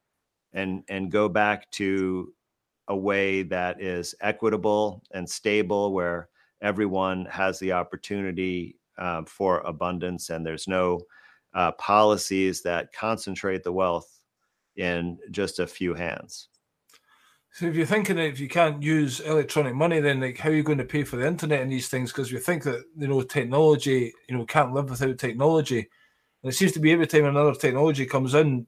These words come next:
Speaker 2: people get more dumb or more addicted to this thing. And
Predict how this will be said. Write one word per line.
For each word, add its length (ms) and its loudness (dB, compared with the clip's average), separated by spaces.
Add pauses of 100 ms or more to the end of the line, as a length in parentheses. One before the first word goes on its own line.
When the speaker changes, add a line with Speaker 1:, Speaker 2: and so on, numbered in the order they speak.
(140)
Speaker 2:
people 200 -2
get 160 0
more 160 0
dumb 320 2
or 120 2
more 220 2
addicted 480 -2
to 100 -6
this 480 -6
thing. 420 0 (240)
And 340 -4